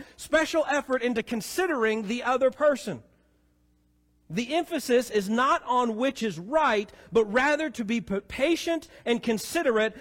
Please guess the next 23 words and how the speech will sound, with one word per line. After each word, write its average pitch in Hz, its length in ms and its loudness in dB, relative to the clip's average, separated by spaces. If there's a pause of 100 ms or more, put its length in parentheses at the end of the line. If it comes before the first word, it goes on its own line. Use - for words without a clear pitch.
of 180 140 0
other 285 320 0
people 233 480 -2
as 214 320 0
they 208 220 0
grow 180 340 0
in 175 300 -4
Christ. 143 500 -8 (300)
Think 226 180 -4
about 156 300 -4
that 143 220 -6
for 147 160 -6
a 135 40 -4
moment. 117 340 -8 (1300)
Your 214 400 2
job 208 680 -2
in 202 160 0
the 175 60 -2
church 214 500 -6
is 135 180 -8
not 170 400 -2
to 196 100 -6
be 170 400 -4